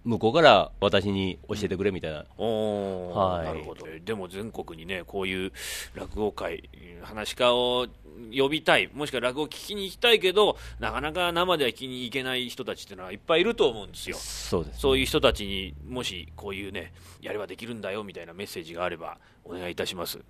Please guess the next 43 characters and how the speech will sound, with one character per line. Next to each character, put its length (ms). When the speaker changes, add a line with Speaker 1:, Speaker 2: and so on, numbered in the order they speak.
Speaker 2:
全 180
国 180
の 120
落 180
語 140
フ 40
ァ 40
ン 80
へ、 160
藤 160
崎 160
さ 80
ん 60
か 100
ら 60
一 160
言、 80
何 120
か。 160
Speaker 1:
な 240
ん 40
で 100
し 80
ょ 160
う。 20
ま 140
あ、 280
<laughs> 40
講 140
座 100
は 60
ビ 120
ー 40
ル 80
ケ 80
ー 40
ス 40
で 100
で 100
き 80
る 100
ん 60
で。 180